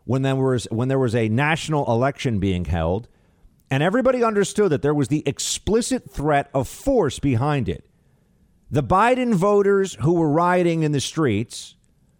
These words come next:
who also even seized territory and controlled territory in places like the Chaz in Seattle. Remember that?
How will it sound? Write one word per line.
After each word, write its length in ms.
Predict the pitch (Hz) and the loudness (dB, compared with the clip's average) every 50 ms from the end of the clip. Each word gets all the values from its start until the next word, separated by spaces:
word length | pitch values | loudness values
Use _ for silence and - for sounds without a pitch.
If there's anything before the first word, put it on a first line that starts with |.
| _ _ _ _ _ _ - | _ _ _ _ _ _ -2
who 140 | - 165 185 | 2 2 2
also 540 | - 180 196 220 233 226 - - 208 196 190 | 4 4 4 4 4 2 0 2 2 2 2
even 220 | 185 160 160 139 | 2 0 0 -2
seized 520 | - - - 202 220 220 220 220 196 - | -2 -2 0 2 2 4 4 2 0 0
territory 800 | - - 175 196 208 208 185 - 180 170 156 143 139 139 135 139 | 0 0 0 2 2 0 -2 -2 0 0 2 2 2 2 0 0
and 160 | - 143 135 - | 0 -2 -2 -2
controlled 480 | 151 131 117 - 185 220 240 247 190 | -4 -4 -2 0 0 2 2 0 0
territory 500 | - 143 127 117 117 104 - 123 117 113 | 0 -2 0 0 -2 -2 -2 0 0 0
in 80 | 110 95 | -2 -2
places 360 | - 127 127 104 117 117 - | -2 -2 -2 -2 -2 -2 -2
like 180 | 123 110 101 - | -2 -2 -2 -2
the 300 | 110 113 107 101 90 - - _ _ - - | -2 -2 0 -2 -2 -4 -10 _ _ -20 -12
Chaz 680 | - - - 156 165 165 170 160 147 127 117 113 101 85 | -6 -4 0 2 2 4 4 4 4 2 2 0 -2 -2
in 200 | - 127 123 113 | -2 -2 -2 -2
Seattle. 500 | - - 117 123 127 147 156 139 110 95 | -2 -2 0 0 2 2 2 2 2 0
Remember 280 | 95 95 117 127 123 | 0 0 0 0 0
that? 340 | 101 98 117 131 165 208 - | 0 0 2 0 0 -2 -4